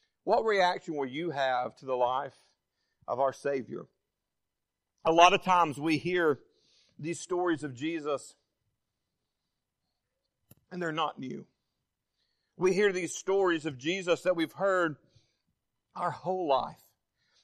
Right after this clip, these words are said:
And it's easy to, to, to forget the power that's in these passages. It's easy to just think about the story on the surface and not really dig in because we've heard 'em in Sunday school.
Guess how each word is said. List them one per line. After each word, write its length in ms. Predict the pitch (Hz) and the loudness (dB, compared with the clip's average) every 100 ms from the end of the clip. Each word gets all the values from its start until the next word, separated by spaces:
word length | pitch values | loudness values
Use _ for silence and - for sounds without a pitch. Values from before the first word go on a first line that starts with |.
| - | -10
And 120 | 196 | -2
it's 200 | 208 - - | -2 -2 -8
easy 640 | 226 247 214 190 160 - _ _ _ _ _ | -4 -4 -2 0 0 -2 _ _ _ _ _
to, 340 | - 208 190 156 | -4 -2 -2 -4
to, 460 | - 214 180 151 - - | -4 -4 -4 -8 -14 -10
to 160 | 202 | -8
forget 500 | - 180 143 233 - | -4 -6 -2 -2 -2
the 100 | 180 | -6
power 720 | - - 190 175 143 123 - - _ _ _ _ _ _ - | -6 -4 2 4 4 2 -8 -12 _ _ _ _ _ _ -10
that's 220 | 165 165 | -8 -6
in 140 | 160 | -6
these 180 | 147 127 | -6 -10
passages. 640 | - 139 139 143 131 131 - | -8 -6 -6 -8 -12 -8 -4
It's 200 | 180 - | -4 -4
easy 540 | 214 254 208 214 180 _ _ _ _ - | -4 -4 -2 -4 -6 _ _ _ _ 0
to 100 | 190 | 2
just 340 | 165 214 - | 6 4 2
think 220 | 208 233 202 | -2 0 2
about 260 | 208 202 | 6 6
the 100 | 165 | 4
story 460 | - - 214 220 196 | -4 2 6 8 8
on 100 | 190 | 6
the 80 | 160 | 0
surface 540 | - 226 226 202 165 _ _ | 2 4 4 0 -4 _ _
and 140 | - 196 | -2 4
not 160 | 226 | 4
really 240 | 208 214 190 | 4 0 0
dig 320 | 156 226 190 | 6 6 6
in 260 | 220 208 180 | 0 0 0
because 260 | 214 196 170 | 4 4 4
we've 120 | 202 | 2
heard 240 | 214 233 | 4 6
'em 120 | 208 | 4
in 80 | 170 | -2
Sunday 360 | - 240 233 220 | 2 2 2 -2
school. 460 | - 214 185 147 | -4 2 2 2